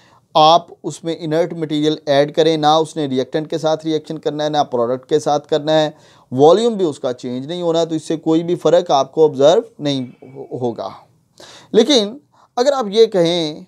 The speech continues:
कि उसका वॉल्यूम कांस्टेंट नहीं है लेकिन हाँ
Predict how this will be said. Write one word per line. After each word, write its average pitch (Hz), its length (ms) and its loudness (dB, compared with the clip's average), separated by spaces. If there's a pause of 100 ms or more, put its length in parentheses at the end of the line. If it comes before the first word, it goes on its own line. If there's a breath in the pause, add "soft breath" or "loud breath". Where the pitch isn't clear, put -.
(2000 soft breath)
कि 214 80 4
उसका 240 260 4
वॉल्यूम 240 360 4
कांस्टेंट 226 480 -4
नहीं 143 240 -6
है 196 240 -14 (640)
लेकिन 214 260 0
हाँ 202 300 4